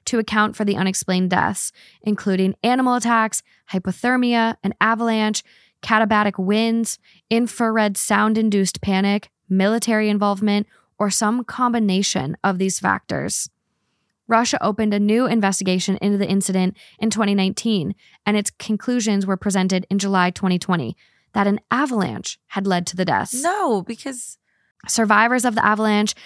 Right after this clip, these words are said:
Speaker 1: had been forced to suddenly leave their camp in low visibility conditions with inadequate clothing and had died of hypothermia. Andrei Kurikov, deputy head of the regional prosecutor's office, said,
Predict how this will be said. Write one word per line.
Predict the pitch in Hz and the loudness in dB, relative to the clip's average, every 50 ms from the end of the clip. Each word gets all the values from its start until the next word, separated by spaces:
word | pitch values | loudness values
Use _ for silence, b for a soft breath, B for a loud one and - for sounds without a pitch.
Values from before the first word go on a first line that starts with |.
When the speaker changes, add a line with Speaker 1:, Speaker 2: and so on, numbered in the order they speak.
| B B B B | B B B B
Speaker 1:
had | 220 208 | -2 0
been | 208 214 214 | 0 0 0
forced | - - 202 196 196 202 - - - - - | 0 0 2 2 2 2 0 -2 -6 -8 -2
to | - 208 | 0 0
suddenly | - - 208 196 220 233 240 240 240 226 | 2 2 2 0 0 0 0 0 0 0
leave | 220 196 196 196 214 208 | 0 0 0 0 0 0
their | 233 262 254 | -2 -4 -4
camp | - - 214 196 196 196 - - | -2 0 0 2 2 0 0 0
in | 202 202 196 | 0 0 2
low | 185 180 180 196 214 | 2 2 2 0 0
visibility | 202 220 202 233 202 202 202 196 208 208 | 0 0 0 0 0 0 0 0 -2 -2
conditions | - 214 196 185 - - 185 180 180 185 - B B B B B B | 0 0 0 0 0 0 0 0 0 0 -2 B B B B B B
with | - 208 196 - | -4 -4 -4 -2
inadequate | - 208 202 196 196 214 - - 220 - _ | 0 0 2 2 0 0 0 -2 -4 -4 _
clothing | - - - 190 185 185 185 160 127 143 196 b b b b b b | -14 -4 -2 0 0 0 -2 -4 -4 -6 -8 b b b b b b
and | 208 208 | -2 0
had | 208 202 202 190 - | 2 0 0 0 0
died | 214 190 190 190 190 185 - | 2 2 4 4 2 0 -2
of | 202 - | -4 -4
hypothermia. | - 190 185 - 185 - - 180 175 180 - 117 123 - - _ _ _ _ _ _ _ _ _ _ _ _ - - | -2 -2 0 0 -2 -2 -2 -2 -2 -2 -2 -4 -6 -8 -10 _ _ _ _ _ _ _ _ _ _ _ _ 0 2
Andrei | 226 226 240 240 214 240 233 233 233 226 233 - _ _ _ _ - | 2 2 2 0 0 2 2 2 2 0 -2 -4 _ _ _ _ -16
Kurikov, | - - 247 240 247 240 - 269 262 254 269 277 294 294 - _ _ _ - | -4 -2 0 2 2 2 2 2 4 4 4 2 0 -2 -8 _ _ _ 0
deputy | - 220 202 233 220 220 214 | 0 0 2 2 0 2 2
head | 208 202 202 208 | 2 2 2 0
of | 202 | 0
the | 202 196 | 0 0
regional | 196 202 196 214 202 196 | 0 0 0 0 0 -2
prosecutor's | 185 - - 185 180 196 - - - 247 247 240 220 | -2 -2 -2 0 0 0 -2 -4 -2 -2 -2 0 0
office, | 247 240 240 - 262 240 | 0 0 0 0 -2 -4
said, | - - - 247 240 240 240 240 | -2 0 0 2 2 0 0 -4